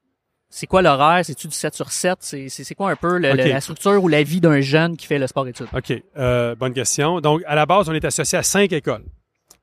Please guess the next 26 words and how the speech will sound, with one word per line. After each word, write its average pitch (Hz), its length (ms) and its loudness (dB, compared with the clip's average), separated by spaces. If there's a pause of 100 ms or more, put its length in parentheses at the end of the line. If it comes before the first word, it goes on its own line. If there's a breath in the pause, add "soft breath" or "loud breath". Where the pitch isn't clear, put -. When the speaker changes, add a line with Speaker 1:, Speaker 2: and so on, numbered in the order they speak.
Speaker 2:
Cardinal-Leroy, 147 800 2
sur - 160 -8
la 127 100 -2
rive 123 240 -2
nord, 131 160 0
à 127 60 -4
côté 127 220 -6
du 107 80 -10
stade. 139 400 -4 (440)
Point, 165 200 0
j'y 123 140 -6
vais 151 80 0
en 143 160 0
ordre, 147 220 2
là, 139 100 0
de, 127 200 0
de, 123 160 -4
qu'on 127 220 -6
a, 127 200 -4
qu'on 135 140 -4
a - 40 2
Speaker 1:
Ouais. 131 40 -6
Speaker 2:
d'entente 143 400 2
avec 139 140 0
eux 131 120 0
autres. 156 300 0